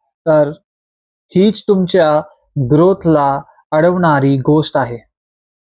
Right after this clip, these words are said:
पण चांगली गोष्ट म्हणजे हे सगळं शिकता येतं. कल्पना करा,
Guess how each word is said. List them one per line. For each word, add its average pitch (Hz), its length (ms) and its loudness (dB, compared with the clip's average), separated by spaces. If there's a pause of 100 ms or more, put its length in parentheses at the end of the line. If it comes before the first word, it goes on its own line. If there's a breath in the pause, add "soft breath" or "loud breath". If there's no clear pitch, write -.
(240)
पण 202 140 2
चांगली 233 420 2
गोष्ट 226 300 0
म्हणजे 135 360 2 (680)
हे 165 140 2
सगळं 214 400 2
शिकता 175 360 -2
येतं. 135 320 -6 (960)
कल्पना 185 400 2
करा, 147 300 0